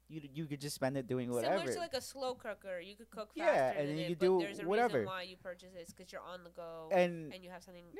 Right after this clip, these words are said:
Speaker 1: yeah.
Speaker 2: in the meantime
Speaker 1: And, but,
Speaker 2: making
Speaker 1: like,
Speaker 2: it.
Speaker 1: like, don't get me wrong, like, I still broom. Like, I haven't forgotten about it. Like, I,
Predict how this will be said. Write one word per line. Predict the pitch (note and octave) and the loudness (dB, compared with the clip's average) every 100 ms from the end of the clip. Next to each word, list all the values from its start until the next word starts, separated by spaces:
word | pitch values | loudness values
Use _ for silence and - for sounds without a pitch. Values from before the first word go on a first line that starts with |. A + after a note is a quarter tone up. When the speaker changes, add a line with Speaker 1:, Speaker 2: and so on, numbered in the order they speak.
| G4+ | -2
Speaker 1:
yeah. | G#3+ - | 0 0
Speaker 2:
in | G3+ | -6
the | F#3 | -16
meantime | F3+ F3+ - A3+ | -18 -12 2 2
Speaker 1:
And, | F#3+ | 6
but, | |
Speaker 2:
making | G#3+ | 8
Speaker 1:
like, | A#3+ A3 | 10 8
Speaker 2:
it. | F3 F3 - | 2 -14 4
Speaker 1:
like, | F#3 D#3+ | 4 6
don't | C#4+ | 4
get | G#3+ | 2
me | C3+ | 4
wrong, | D3 F#3+ C#3+ | 6 6 4
like, | B2 | 2
I | A#2 | 2
still | - F#3 D3 F#2 _ | 2 4 4 4 _
broom. | - G2+ C#3 | -4 -2 -2
Like, | F#2 E2 | -2 -6
I | G#2+ | -4
haven't | A2 E2 | -6 -8
forgotten | - - D2+ G2 G2+ | -20 -14 -6 -6 -6
about | D#2 - E2 D#2+ | -12 -10 -8 -6
it. | F2 D2+ - | -8 -12 -8
Like, | F#2+ F2 - _ | -6 -6 -8 _
I, | F2 | -4